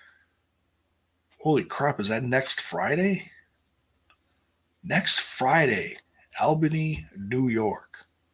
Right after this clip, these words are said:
Bound for Glory. That's, and that's all, that's a loaded, that's a loaded Friday. Holy cow! I mean, you're going up against,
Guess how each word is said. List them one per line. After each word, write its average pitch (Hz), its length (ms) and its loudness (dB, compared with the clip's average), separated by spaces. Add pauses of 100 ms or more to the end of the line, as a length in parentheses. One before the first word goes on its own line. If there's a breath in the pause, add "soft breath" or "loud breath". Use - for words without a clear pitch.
(840)
Bound 135 300 0
for - 160 -6
Glory. 104 560 -6 (1160 soft breath)
That's, 135 340 8
and 127 160 0
that's 233 240 12
all, 113 140 6
that's - 260 8
a 117 40 6
loaded, 107 840 8 (760)
that's 220 160 4
a - 80 2
loaded 98 760 6
Friday. 104 600 -2
Holy 127 440 6
cow! 117 420 4
I 107 60 -2
mean, 101 200 -8
you're 160 200 8
going 135 240 8
up 113 160 4
against, 104 560 0